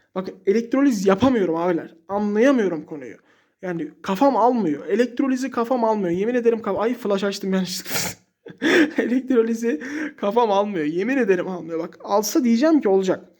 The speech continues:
Şimdi taktiklerinizi yoruma bekliyorum. Ben şimdi, e, on iki kimyayı bir günde bitirdim ama gerçekten bitirdik yani. Harbi bitirdim yani. Esaslı bitirdim.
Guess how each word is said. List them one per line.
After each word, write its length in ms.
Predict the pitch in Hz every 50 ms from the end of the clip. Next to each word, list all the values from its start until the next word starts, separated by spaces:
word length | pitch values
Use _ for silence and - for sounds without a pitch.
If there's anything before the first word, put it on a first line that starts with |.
| _ _ - - - - - -
Şimdi 520 | - - 330 330 240 233 202 196 190 190 190 - - - - - - - - - _ - - _ - - _ _ _ _ _ _ - 208 - -
taktiklerinizi 540 | 208 196 196 - - - 214 214 208 202 220
yoruma 200 | 214 220 226 226
bekliyorum. 360 | 220 208 214 - 214 214 233
Ben 100 | 247 254
şimdi, 340 | 247 247 262 262 254 262 277 - - - -
e, 120 | 220 202 202
on 160 | - 226 226
iki 140 | 226 - -
kimyayı 460 | - 247 233 240 240 233 240 247 233
bir 60 | 233
günde 200 | 233 233 226 254
bitirdim 360 | 254 240 - 247 226 196 214
ama 300 | 254 302 285 180 - - - _ - - - - - _ _ -
gerçekten 420 | 233 214 214 214 - 247 240 220
bitirdik 420 | 208 214 - 214 196 190 185 -
yani. 160 | 170 151 151 165
Harbi 320 | 180 185 190 180 170 165
bitirdim 380 | 165 - 180 170 175 151 143 143
yani. 200 | 147 156 160 160
Esaslı 460 | 165 180 - 190 185 185 - 208 190
bitirdim. 440 | 170 - 180 170 165 185 233 254